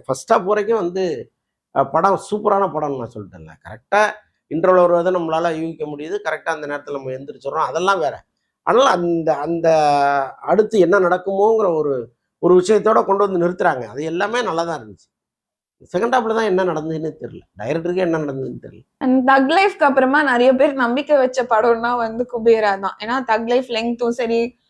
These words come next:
Speaker 2: வன்முறையும் சரி, போச்சுடா அப்படின்ற மாதிரி. இப்ப குபேராவும் இப்படி இருக்குன்ற பட்சத்துல தமிழ் சினிமா எதை நோக்கி போயிட்டு இருக்கு?
Speaker 1: இது தமிழ் சினிமா கிடையாது, இது ஆக்சுவலா தெலுங்கு சினிமா.
Speaker 2: ம்.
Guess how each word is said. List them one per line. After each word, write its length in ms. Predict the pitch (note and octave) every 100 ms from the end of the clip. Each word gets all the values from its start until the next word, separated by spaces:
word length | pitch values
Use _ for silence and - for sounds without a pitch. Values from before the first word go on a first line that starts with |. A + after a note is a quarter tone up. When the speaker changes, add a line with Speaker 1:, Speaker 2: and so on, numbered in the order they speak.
| _ -
Speaker 2:
வன்முறையும் 580 | A#3+ C4 B3+ B3 A#3+ A#3+
சரி, 640 | A#3+ G#3+ A3 G#3+ G#3+ _ -
போச்சுடா 440 | B3+ B3+ A#3+ A#3 G#3+
அப்படின்ற 520 | G#3+ A#3 A#3 A3 G3+
மாதிரி. 260 | G3+ G3+ - _ _
இப்ப 80 | B3
குபேராவும் 680 | D4 E4 G#4+ G#4 F#4 F#4 E4
இப்படி 340 | C4 B3 B3
இருக்குன்ற 440 | B3+ C#4+ C#4 C4 A#3
பட்சத்துல 600 | A3 A3 A#3 A#3 A#3 C4+
தமிழ் 300 | A#3+ B3 D4+
சினிமா 340 | E4 C4+ C4
எதை 260 | B3+ A3+ C#4
நோக்கி 280 | C#4+ C#4+ A#3+
போயிட்டு 340 | A#3 A3 -
இருக்கு? 180 | - - -
Speaker 1:
இது 180 | F#3+
தமிழ் 260 | E3 E3+ B3+
சினிமா 300 | A#3+ B3 G3
கிடையாது, 280 | D3+ B2+ G#2
இது 120 | F#2+
ஆக்சுவலா 360 | A2+ - G3 -
தெலுங்கு 320 | F#3 A#3 G#3+
சினிமா. 400 | C#3+ A#2+ - - _ -
Speaker 2:
ம். 200 | A#3+